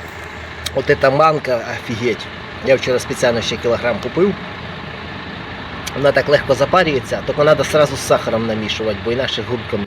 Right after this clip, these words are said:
збивається. А молочко вже потім додавати. Не капучинка з розтворимим, але тим кофем. <laughs> Отакое воно.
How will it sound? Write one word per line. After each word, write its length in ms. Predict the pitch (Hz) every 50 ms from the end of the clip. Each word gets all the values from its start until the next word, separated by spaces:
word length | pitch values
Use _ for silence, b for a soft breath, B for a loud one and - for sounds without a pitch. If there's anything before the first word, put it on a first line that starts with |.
| - -
збивається. 540 | 98 110 104 101 98 98 101 - - 110 98 87 - - - - - - - - - - - - -
А 40 | 110
молочко 340 | 110 120 127 - - - 175
вже 140 | 151 - 110
потім 280 | 87 107 87 104 98
додавати. 360 | 90 101 90 95 95 92 98 95 - - - - - - - - - - - - - - - -
Не 280 | - 156 139 131 131 127
капучинка 640 | - - 127 - 135 110 - 123 110 101 - 110 92 - - - - - - - 92
з 40 | 104
розтворимим, 640 | 107 104 - - 113 107 123 127 113 107 104 98
але 360 | 101 98 98 101 98 98 95 92 -
тим 80 | - 92 - - - - - - - - - - - - - - - - -
кофем. 300 | 117 110 - - 104 101 92
<laughs> 1300 | 85 95 101 - 117 110 - 117 117 113 - - - 101 95 - - - - - - - - - - -
Отакое 420 | - - 120 - 113 101 98 95
воно. 160 | 92 90 -